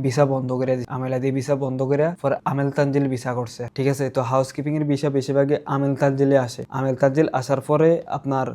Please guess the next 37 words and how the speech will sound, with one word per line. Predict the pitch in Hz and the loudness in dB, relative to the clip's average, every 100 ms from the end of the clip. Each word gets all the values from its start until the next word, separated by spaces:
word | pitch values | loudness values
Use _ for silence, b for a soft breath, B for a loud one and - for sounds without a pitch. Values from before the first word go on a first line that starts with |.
| - | -2
এগুলা | 135 139 | 4 8
অনেক, | 139 139 135 | 8 6 0
কারণ | - 139 139 117 | 0 2 2 -2
সাপ্লাই | - 127 143 143 | -4 -2 0 2
কোম্পানি | 147 143 151 156 | 0 0 -2 -2
আমেল | 135 135 | -2 0
তানজিলে | 135 139 143 147 | 2 2 4 2
বাইর | 131 123 | 0 -4
করবো। | - 123 117 | -4 -6 -6
আমেল | 135 139 143 | -6 -2 2
আইডি | 147 | 2
যেরকম | 147 160 160 143 | 2 2 2 2
যে | 135 | 2
কোনো | 143 143 | 0 0
কাজ | 151 - | -2 0
করা | 147 143 | 0 2
যাইতো, | 147 170 165 | 0 -2 -4
ওইটার | 143 139 147 | -2 2 2
ডুপ্লিকেট | 147 160 156 147 147 | 2 2 2 4 4
হইলো | 151 165 - | 4 0 -4
আমেল | 131 131 | -4 -4
তানজিল | 123 131 135 131 | -2 -2 0 -2
ভিসা। | 127 - 117 | -4 -8 -8
যে | 135 | -4
আমেল | 131 135 139 | -2 -2 0
তানজিল | 151 147 160 | 0 2 0
ভিসা | 160 151 143 151 | 0 0 0 0
হইলো | 156 | 2
আপনার | 160 156 160 151 127 | 2 2 2 2 0
যে | 135 147 | 0 2
কোনো | 160 160 | 2 2
কাজ | 151 | 0
করা | - 135 127 | -2 -2 2
যাইবো। | 127 123 - | 0 -2 -6
এই | 131 | -6
কারণ | 127 135 131 | 0 0 0
তাও | 131 131 139 147 143 | 0 4 6 6 2